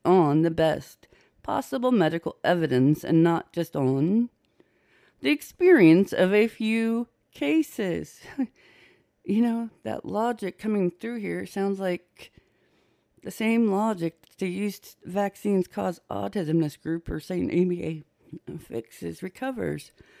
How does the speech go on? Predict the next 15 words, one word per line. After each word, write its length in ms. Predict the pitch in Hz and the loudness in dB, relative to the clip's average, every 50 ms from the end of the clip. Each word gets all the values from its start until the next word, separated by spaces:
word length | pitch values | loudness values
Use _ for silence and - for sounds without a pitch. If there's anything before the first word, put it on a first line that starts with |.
| _ _ _ _ - | _ _ _ _ -14
autistics 840 | 160 175 - - 165 156 151 - - 170 160 156 _ - - - _ _ | -14 -14 -12 -8 -8 -8 -8 -10 -12 -12 -12 -12 _ -20 -20 -20 _ _
from 220 | _ - - 226 220 | _ -10 -8 -8 -6
being 240 | 220 - 233 226 233 | -6 -6 -4 -2 -2
autistic. 640 | 226 220 208 - - - 254 - - - 226 - - _ _ - | -2 -4 -6 -8 -8 -8 -8 -8 -10 -12 -12 -12 -12 _ _ -12
You 100 | - 190 | -12 -10
hear 240 | 180 214 226 233 | -8 -8 -8 -6
it? 220 | 269 294 - - _ - | -6 -8 -10 -10 _ -16
It's 140 | 214 - | -14 -12
the 80 | - 240 | -12 -12
same 240 | - - - 240 247 | -10 -8 -6 -6 -6
pattern. 520 | - 254 262 262 254 196 170 160 156 156 - _ _ _ _ _ _ _ _ _ _ _ _ _ _ _ _ _ _ _ _ _ _ _ _ _ _ _ _ _ _ _ _ _ _ _ _ _ _ _ _ _ _ _ _ _ _ _ _ _ _ _ _ _ _ _ _ _ _ _ _ _ _ - - _ - | -6 -6 -6 -6 -4 -2 -2 -2 -2 -4 -8 _ _ _ _ _ _ _ _ _ _ _ _ _ _ _ _ _ _ _ _ _ _ _ _ _ _ _ _ _ _ _ _ _ _ _ _ _ _ _ _ _ _ _ _ _ _ _ _ _ _ _ _ _ _ _ _ _ _ _ _ _ _ -20 -20 _ -20
Pattern 380 | - 220 - 233 233 233 220 | -16 -12 -10 -8 -8 -8 -8
point 340 | 214 - 233 226 233 226 - _ _ _ _ _ _ _ _ - | -8 -6 -4 -4 -4 -4 -6 _ _ _ _ _ _ _ _ -8
noticed. 800 | 220 233 240 254 247 - - 170 175 165 151 - _ _ - - - - _ _ _ _ _ _ _ _ _ _ _ _ _ _ _ _ _ _ _ _ _ _ _ _ _ _ _ _ _ _ _ _ _ _ _ _ _ _ _ _ _ _ - - - - _ _ _ _ _ _ _ _ _ _ _ _ _ _ _ _ _ _ _ _ _ _ _ _ _ _ _ _ _ _ _ _ _ _ _ _ _ _ _ _ _ _ _ _ _ - - | -6 -6 -6 -6 -8 -10 -10 -10 -10 -12 -14 -16 _ _ -20 -20 -20 -20 _ _ _ _ _ _ _ _ _ _ _ _ _ _ _ _ _ _ _ _ _ _ _ _ _ _ _ _ _ _ _ _ _ _ _ _ _ _ _ _ _ _ -20 -20 -20 -20 _ _ _ _ _ _ _ _ _ _ _ _ _ _ _ _ _ _ _ _ _ _ _ _ _ _ _ _ _ _ _ _ _ _ _ _ _ _ _ _ _ _ _ _ _ -8 -4
Hmm. 280 | 285 254 226 196 165 | -2 0 2 0 0